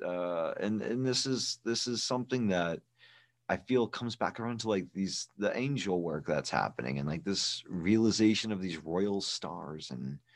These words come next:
I mean, is, oh, man. <sighs> I'm gonna ask a question. I mean, we have a really good system with the Republic that we have right now.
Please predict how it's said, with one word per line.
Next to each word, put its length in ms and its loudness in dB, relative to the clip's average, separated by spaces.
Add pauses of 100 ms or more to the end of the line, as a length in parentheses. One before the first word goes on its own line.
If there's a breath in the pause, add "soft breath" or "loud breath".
(480 soft breath)
I 60 -4
mean, 240 6
is, 340 2 (360)
oh, 240 -2 (120)
man. 380 2 (2500)
<sighs> 0 -
I'm 160 -2 (2000 loud breath)
gonna 120 6
ask 220 4
a 40 -2
question. 600 2 (2500 loud breath)
I 60 6
mean, 420 8 (1400)
we 160 8
have 200 8
a 80 4
really 360 2
good 260 0
system 500 -2
with 140 -8
the 80 -8
Republic 560 -4
that 140 -2
we 120 -4
have 340 0
right 240 0
now. 340 -4